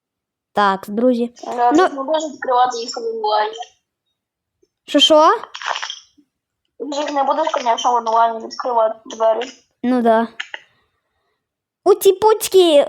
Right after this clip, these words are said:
Speaker 1: у ці пуцькі які колеса, колесики просто-напросто. Ні, ну ми, я не думаю, що виліт нам нужно робити. Ну, можна ось, ось таке. І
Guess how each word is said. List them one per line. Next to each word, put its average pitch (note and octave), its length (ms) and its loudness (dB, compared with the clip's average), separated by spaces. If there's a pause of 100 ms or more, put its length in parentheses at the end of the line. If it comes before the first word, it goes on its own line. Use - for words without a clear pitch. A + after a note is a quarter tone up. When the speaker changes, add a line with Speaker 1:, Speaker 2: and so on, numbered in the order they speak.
Speaker 1:
у F#4 120 4
ці F4+ 180 4
пуцькі F#4+ 400 0
які D#4+ 220 0
колеса, E4 720 4
колесики D4+ 680 2
просто-напросто. A#3 1160 0 (880)
Ні, D4 160 4
ну D4 100 4
ми, D#4 160 6
я D#4+ 100 6
не D#4 100 4
думаю, C#4 300 2
що C4+ 160 0
виліт C4 380 2
нам B3+ 200 0
нужно C4 280 0
робити. D#4+ 420 0
Ну, F4+ 200 4
можна D4 420 2
ось, B3+ 200 -6 (260)
ось C4 260 -4
таке. D4 480 2 (1500)
І A#3+ 220 0